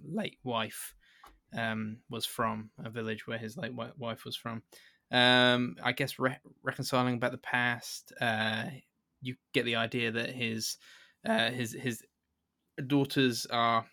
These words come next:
at least one of them, not so happy with him. I think things went south with, with his wife before she got ill, and he kinda left. And then he wasn't really around when she was ill, and then obviously she passed away.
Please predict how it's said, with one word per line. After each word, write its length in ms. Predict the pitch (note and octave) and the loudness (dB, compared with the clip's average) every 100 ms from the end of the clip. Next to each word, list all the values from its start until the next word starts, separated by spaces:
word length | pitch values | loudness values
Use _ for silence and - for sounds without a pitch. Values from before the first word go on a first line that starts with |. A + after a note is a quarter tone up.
| _ _ _ | _ _ _
at 160 | C3+ B2 | -4 2
least 240 | B2+ B2 | 2 2
one 140 | C3 B2+ | 2 2
of 80 | A#2+ | 4
them, 300 | A#2+ A#2 G#2+ C3 | 2 0 -4 -6
not 220 | B2 - _ | -6 -6 _
so 240 | - - A#2 | -4 0 0
happy 340 | B2 A2+ B2 | 0 0 -2
with 200 | A#2 A2 | -4 -2
him. 400 | B2 A#2 A2+ B2 _ | -2 -2 -4 -8 _
I 40 | - | -8
think 200 | A2+ - | -8 0
things 260 | A#2+ A2+ | 0 0
went 180 | B2 G#2+ | -4 -4
south 260 | - A#2 A2 | -2 -2 -2
with, 320 | A#2 A2+ A#2 B2+ | -6 -6 -6 -6
with 140 | B2+ A#2 | -6 -4
his 160 | A#2 | -4
wife 240 | A#2+ A2+ - | -2 -2 -4
before 360 | A2 - A2+ | -12 -8 -8
she 100 | - A2 | -6 -4
got 200 | A#2 A2+ | -4 -2
ill, 140 | A2+ | -2
and 80 | G#2+ _ _ _ | -4 _ _ _
he 80 | A#2+ | -10
kinda 280 | - A#2 A2 | -6 -6 -2
left. 500 | A2+ G#2 - - - _ _ _ _ _ | -4 -6 -12 -20 -20 _ _ _ _ _
And 140 | A#2+ A2+ | -6 -4
then 100 | A2 | -2
he 60 | |
wasn't 320 | G#2+ A2+ A#2 | -2 -4 -6
really 160 | A2+ A2 | -6 -6
around 320 | A2 A2+ A2 | -2 -2 -2
when 80 | A2+ | -4
she 140 | - | -6
was 160 | A2+ A2+ | -8 -6
ill, 160 | A2 A2 | -6 -6
and 80 | A2 | -6
then 100 | A2 | -8
obviously 340 | A2 - A2 | -8 -10 -10
she 100 | - | -12
passed 340 | - A#2+ - A#2+ | -8 -8 -8 -10
away. 280 | A2+ A2 | -8 -8